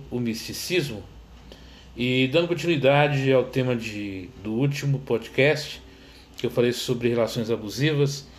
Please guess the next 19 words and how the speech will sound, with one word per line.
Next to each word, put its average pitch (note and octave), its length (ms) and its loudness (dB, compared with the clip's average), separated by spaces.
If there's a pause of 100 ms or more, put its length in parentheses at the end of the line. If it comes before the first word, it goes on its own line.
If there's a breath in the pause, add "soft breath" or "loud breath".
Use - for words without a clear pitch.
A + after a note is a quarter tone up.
(560 loud breath)
eh, B2 380 2
nessa D3 320 2
eu F3 80 2
vou E3+ 100 4
dar - 60 2
continuidade D3 800 2 (1200)
a D3 100 2
esse C#3 220 2
assunto, F3 540 -2 (560 loud breath)
mas D3+ 280 4
de D#3+ 60 0
uma E3+ 140 4
forma E3+ 160 4
um - 100 0
pouco E3+ 160 0
mais E3+ 180 2
abrangente, D3+ 640 2
pegando C#3 480 4
aí B2+ 400 4